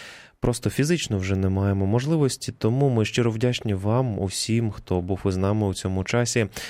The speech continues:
Я дякую пані Ользі за те, що була, е,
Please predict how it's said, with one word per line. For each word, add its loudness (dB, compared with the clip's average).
Я 2
дякую 0
пані 0
Ользі 0
за -2
те, -4
що -2
була, 0
е, -4